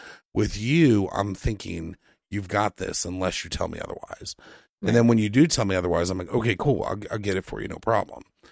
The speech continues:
Speaker 1: And then once I've gotten one thing for you, then I will say, "Is there anything else you need before I go?"
Speaker 2: Right.
Speaker 1: You know, but yeah, it's the,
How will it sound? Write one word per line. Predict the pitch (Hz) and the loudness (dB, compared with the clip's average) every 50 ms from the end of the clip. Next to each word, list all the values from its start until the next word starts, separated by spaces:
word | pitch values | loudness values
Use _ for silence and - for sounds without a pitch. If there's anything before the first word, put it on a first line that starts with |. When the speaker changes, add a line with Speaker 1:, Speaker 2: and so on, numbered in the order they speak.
| _ _ _ _ _ _ _ - | _ _ _ _ _ _ _ -4
Speaker 1:
And | 104 110 120 | 0 2 2
then | 120 113 113 | 2 2 2
once | 117 120 120 120 - | 2 2 2 2 2
I've | 120 107 95 | 0 -2 -2
gotten | 95 117 123 110 90 87 92 104 | -2 -2 -2 -2 -4 -6 -6 -4
one | 127 151 165 | -2 -2 -2
thing | 127 123 107 90 87 | -4 -4 -6 -6 -8
for | - 95 92 | -6 -6 -4
you, | 92 90 87 85 | -4 -4 -6 -6
then | 87 104 110 113 113 | -6 -4 -4 -2 -2
I | 107 | -2
will | 98 87 80 87 | -2 -2 -4 -4
say, | 85 - - 98 87 85 82 80 78 80 - _ _ _ _ _ _ _ | -4 -4 -2 -2 0 0 -2 -2 -4 -8 -12 _ _ _ _ _ _ _
"Is | 95 95 92 | -4 -4 -2
there | 101 101 | -2 -4
anything | 98 98 104 95 - 90 90 107 | -4 -6 -8 -10 -10 -10 -10 -8
else | 127 143 127 - - | -6 -8 -8 -8 -12
you | 101 87 | -14 -14
need | 82 76 67 65 67 78 - _ _ _ _ _ | -14 -14 -14 -16 -18 -20 -20 _ _ _ _ _
before | 92 87 - 92 85 71 | -16 -12 -8 -8 -6 -6
I | 71 | -6
go?" | - - - - - - 78 - _ _ _ _ | -8 -10 -12 -14 -14 -20 -20 -20 _ _ _ _
Speaker 2:
Right. | - 82 - - - - _ _ - | -8 -6 -6 -6 -8 -14 _ _ -10
Speaker 1:
You | - 107 101 | -6 -6 -4
know, | 92 87 87 | -4 -6 -8
but | 87 95 110 90 | -8 -8 -10 -8
yeah, | 87 117 113 98 87 | -6 -4 -4 -4 -4
it's | 90 95 92 - - - | -4 -6 -6 -6 -8 -6
the, | - - 104 101 101 101 101 98 95 95 95 | -6 -6 -6 -6 -6 -6 -8 -8 -8 -10 -12